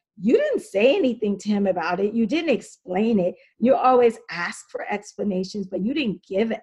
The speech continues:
explanation." I was like, "Wow, you're right," you know? And I had thought about it because in practicing Siddha Yoga from, um, the time I was twenty-six, almost twenty-seven,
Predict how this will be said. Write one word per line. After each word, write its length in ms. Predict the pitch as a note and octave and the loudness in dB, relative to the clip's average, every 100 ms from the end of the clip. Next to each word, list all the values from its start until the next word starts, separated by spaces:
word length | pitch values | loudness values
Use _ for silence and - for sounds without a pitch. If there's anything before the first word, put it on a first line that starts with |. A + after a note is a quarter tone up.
| - | -12
explanation." 840 | - - F3+ F#3 E3+ - - - _ _ _ - | -18 -14 -12 -10 -12 -14 -18 -18 _ _ _ -20
I 20 | |
was 160 | F#3 - | -18 -16
like, 160 | - - _ _ _ _ _ _ _ _ _ | -16 -16 _ _ _ _ _ _ _ _ _
"Wow, 60 | _ _ _ _ _ _ _ _ | _ _ _ _ _ _ _ _
you're 120 | E3+ E3+ | -20 -14
right," 380 | D3 - - - _ _ _ | -12 -14 -18 -20 _ _ _
you 140 | F#3+ F3+ | -8 -6
know? 260 | F3 F3+ - _ _ | -6 -8 -12 _ _
And 120 | A3 | 0
I 40 | B3+ | 2
had 280 | C4 C#4 - | 2 -2 -4
thought 240 | E4+ G#4 | -4 -4
about 240 | D4+ F#3+ F3 | -2 -4 -4
it 100 | F#3+ | -4
because 480 | A3 B3 A3+ A3+ A3 - _ _ _ _ | -4 -2 -2 -4 -8 -20 _ _ _ _
in 260 | C4+ C4 A#3+ | 4 4 0
practicing 800 | - C#4+ D4+ D#4+ - C4 B3 | -4 -4 -4 -12 -8 -6 -6
Siddha 300 | A3+ - A3+ | -6 -2 0
Yoga 360 | A3 G#3+ G#3+ G#3+ - _ _ | 0 -2 -4 -6 -10 _ _
from, 460 | G#3+ G3+ G3+ G3+ F#3+ _ _ _ - | -6 -4 -2 -6 -10 _ _ _ -6
um, 480 | G3 F#3 F#3 F3+ - _ _ _ _ _ _ _ _ | -4 -2 -2 -4 -8 _ _ _ _ _ _ _ _
the 120 | A3 G#3 | -2 -2
time 380 | - A3 G#3+ | -2 -4 -2
I 120 | F#3+ F#3+ | -2 -2
was 360 | F#3 F#3 F#3 _ _ _ | -2 -2 -6 _ _ _
twenty-six, 680 | - A#3+ A3+ A3 - A3 - | -4 -2 0 -4 -6 -6 -6
almost 400 | - G#3+ G3 - | -4 -2 -2 -8
twenty-seven, 960 | - A3 F#3 - C4 D#4 C4 G#3 A#3+ | -4 -4 -4 -6 -4 -2 -2 -2 -4